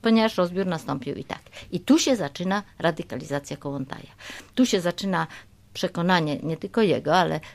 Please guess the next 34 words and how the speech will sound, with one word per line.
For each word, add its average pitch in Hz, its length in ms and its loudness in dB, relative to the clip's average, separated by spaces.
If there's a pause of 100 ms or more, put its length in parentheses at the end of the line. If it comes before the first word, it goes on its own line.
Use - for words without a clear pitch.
(120)
mm, 165 200 -2
całej 160 320 0
tej 151 160 -4
grupy 151 380 -4 (160)
emigracyjnej, 156 880 0 (240)
że 185 120 4
wobec 190 380 4
tego 202 340 4 (240)
w-, - 380 -10
trzeba 196 280 4
stoczyć - 460 0
tę 170 140 2
defini-, 180 580 2
ostateczną 196 640 2
walkę 180 440 8
na 170 120 -2
śmierć 190 420 0
i 175 100 -2
życie, 165 460 0 (500)
e, 156 120 -4
w 160 60 -4
obronie 185 420 4
państwa, 165 480 4
które, 196 280 0
od 185 120 -2
której 190 260 6
uchyliliśmy 196 760 0
się 151 160 -4
w - 60 -14
tysiąc 160 300 -6
siedemset 165 420 -4
dziewięćdziesiątym 156 760 -6
drugim 156 320 -4
roku. 147 400 2